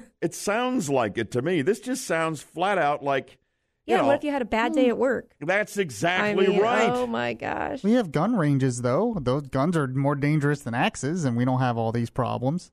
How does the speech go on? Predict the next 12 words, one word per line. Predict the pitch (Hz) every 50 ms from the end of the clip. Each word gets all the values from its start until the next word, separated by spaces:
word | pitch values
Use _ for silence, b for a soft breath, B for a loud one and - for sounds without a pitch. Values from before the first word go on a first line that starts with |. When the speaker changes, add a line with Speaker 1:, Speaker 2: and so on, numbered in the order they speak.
| _ _ 226
Speaker 1:
Mm. | 226 220 214 208 208 202 196 - _ _ _ _ _ _ _ _ _ _ _
Speaker 3:
You | 139
can | 165 196 180
go | 160 156
to | 160 160 156
a |
gun | 135 135 135 170 220
range | 196 156 147 135 139
after | 123 123 - 117
work | 117 123 160 190 - -
and | 135 135 139 139 135 - _ _ _ -
do | 139 147 147